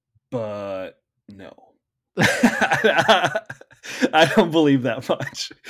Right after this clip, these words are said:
Speaker 1: We have a guy
Speaker 2: You
Speaker 1: who
Speaker 2: gotta
Speaker 1: weighs
Speaker 2: believe.
Speaker 1: two hundred and seventy-five pounds slinging the pill back there. Like, this dude, <laughs> like, no.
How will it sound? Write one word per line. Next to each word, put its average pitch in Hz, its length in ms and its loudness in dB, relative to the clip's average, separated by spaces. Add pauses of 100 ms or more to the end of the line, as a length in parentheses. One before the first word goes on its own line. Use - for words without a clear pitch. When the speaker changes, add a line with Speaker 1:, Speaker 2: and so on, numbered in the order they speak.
(240)
Speaker 1:
We 254 200 2
have 220 220 6
a 185 80 4
guy 156 460 4 (340)
Speaker 2:
You 302 100 -18
Speaker 1:
who - 60 -20
Speaker 2:
gotta 320 260 -6
Speaker 1:
weighs 349 300 0
Speaker 2:
believe. 339 160 -6
Speaker 1:
two 247 180 6
hundred 233 380 2
and 170 160 0
seventy-five 180 1120 0
pounds 170 640 -2 (320)
slinging 190 400 -4
the 160 80 -2
pill 190 260 -2
back 117 260 -2
there. 101 220 -12
Like, 117 220 -8
this 170 260 -6
dude, - 380 -2 (360)
<laughs> - 360 -16
like, 165 160 -2
no. 147 420 -2